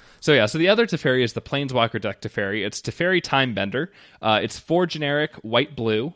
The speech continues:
for another legendary Planeswalker Teferi. It is mythic, of course. Um, it's got five starting loyalty, and it says, "Plus two, untap up to one target artifact or creature.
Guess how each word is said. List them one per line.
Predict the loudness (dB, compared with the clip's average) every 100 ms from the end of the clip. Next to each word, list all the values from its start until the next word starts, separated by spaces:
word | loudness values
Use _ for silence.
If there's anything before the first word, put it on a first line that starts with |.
| -14
for | -8 -2 2 2 2 0 -2
another | -2 0 0
legendary | 0 -2 -4 -4
Planeswalker | -4 -4 -6 -6
Teferi. | -8 -4 -2 2 0 0 -4
It | -4 -2
is | -2 -4
mythic, | -6 -6 -6 -6
of | -6
course. | -4 -4 -8 -16 -20 -12 0
Um, | 2 2 -2 -2
it's | 0 0 -2 -10 -12 -10
got | 0 2 2 0
five | -2 2 2 2
starting | 0 0 0
loyalty, | 0 0 -2 -6 -8 _ _ -20 -18 -6
and | -4
it |
says, | 0 2 0 -4
"Plus | -4 0 0 -2
two, | -4 -4 -2 -8 -16 _ -2
untap | -2 0 2 2 0
up | -6
to | -4 -4
one | -4 -4
target | -2 -2 -2 -2
artifact | -2 0 -2 -2
or |
creature. | -8 -8 -4 -6